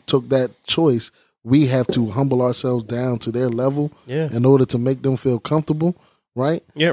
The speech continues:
Speaker 2: right.
Speaker 1: And, and, and not only that, but we, not only do we have to humble ourselves, but we're supposed to give the congratulations to somebody else.
Speaker 2: Right.
Speaker 1: We're not allowed to congratulate
Speaker 2: <laughs>
Speaker 1: ourselves.
Speaker 2: Kendrick has a song, Be Humble, Sit Down, right?
Speaker 1: Yeah.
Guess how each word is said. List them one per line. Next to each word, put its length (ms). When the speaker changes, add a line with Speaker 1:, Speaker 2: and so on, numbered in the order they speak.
Speaker 2:
right. 280
Speaker 1:
And, 160
and, 220
and 140
not 200
only 220
that, 400
but 160
we, 260
not 220
only 180
do 140
we 100
have 180
to 120
humble 320
ourselves, 440
but 140
we're 200
supposed 480
to 200
give 300
the 80
congratulations 1160
to 120
somebody 560
else. 360
Speaker 2:
Right. 340
Speaker 1:
We're 140
not 180
allowed 400
to 100
congratulate 760
Speaker 2:
<laughs> 80
Speaker 1:
ourselves. 640
Speaker 2:
Kendrick 360
has 260
a 100
song, 480
Be 140
Humble, 320
Sit 240
Down, 420
right? 280
Speaker 1:
Yeah. 300